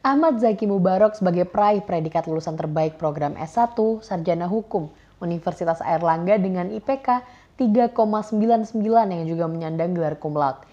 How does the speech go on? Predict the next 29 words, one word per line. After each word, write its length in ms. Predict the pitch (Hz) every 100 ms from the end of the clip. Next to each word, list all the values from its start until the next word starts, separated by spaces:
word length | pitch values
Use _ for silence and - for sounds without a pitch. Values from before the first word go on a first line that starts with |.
| - - _
Ia 240 | 156 156
memilih 320 | 214 208 185 165
judul 400 | 170 160 190 185
keabsahan 480 | 226 220 - 240
tindakan 320 | 233 208 202 214
Direktorat 480 | 196 185 - 180
Jenderal 480 | 170 175 170 165 185
Perbendaharaan 880 | 190 165 165 165 170 185 240 220 208
dalam 320 | 202 196 190
rangka 480 | 208 247 240 269 262
pelaksanaan 640 | 240 226 214 190 190 185
program 400 | 196 180 190 196
pemulihan 480 | 190 170 165 170 190
ekonomi 400 | 165 170 156 147
nasional 640 | 143 139 - 160 175 226 285 - _ _ _
sebagai 400 | - 190 196 170
tugas 240 | 156 151
akhirnya, 480 | 147 156 147 143 - - _ _ 165
yang 80 | 156
sejalan 560 | 175 156 139 165 214
dengan 160 | 185 170
peminatannya, 720 | 156 160 165 262 269 247 240
yakni 240 | 202 180
hukum 320 | 185 165 165 151
pemerintahan. 720 | 139 139 131 135 143 135 143 - - - -
Sebagai 400 | 180 180 240 247
seorang 320 | 185 180 175
A 240 | 175
S 80 | 170